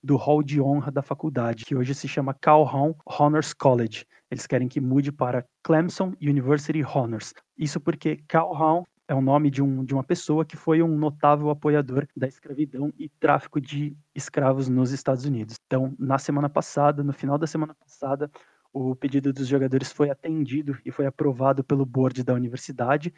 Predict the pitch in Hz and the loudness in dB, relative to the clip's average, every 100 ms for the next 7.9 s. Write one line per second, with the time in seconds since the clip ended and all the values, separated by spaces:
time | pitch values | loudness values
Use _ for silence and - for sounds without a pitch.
0 | - - 139 147 151 135 151 143 139 151 | -14 -8 -6 -4 -4 -2 -4 -4 0 2
1 | 147 147 - 165 147 131 117 110 110 - | 2 0 -2 0 2 2 0 -4 -8 -4
2 | 131 139 147 147 - 127 143 139 135 147 | 0 0 -2 -10 -14 0 2 2 2 0
3 | 131 131 139 135 123 131 - 131 131 - | 2 0 0 -2 -2 -2 -2 -2 -4 -2
4 | 143 135 135 151 160 147 139 - 135 - | 0 2 2 0 0 0 0 0 -6 -4
5 | 131 127 131 - 127 135 123 135 127 - | -2 -2 -2 -6 -4 -2 -2 -2 -4 -2
6 | 127 131 - 143 165 147 143 139 135 131 | -2 -2 -2 -4 0 2 2 0 -2 -2
7 | 127 127 139 139 - - 139 127 117 | -2 -2 -2 -4 -4 -2 0 0 -4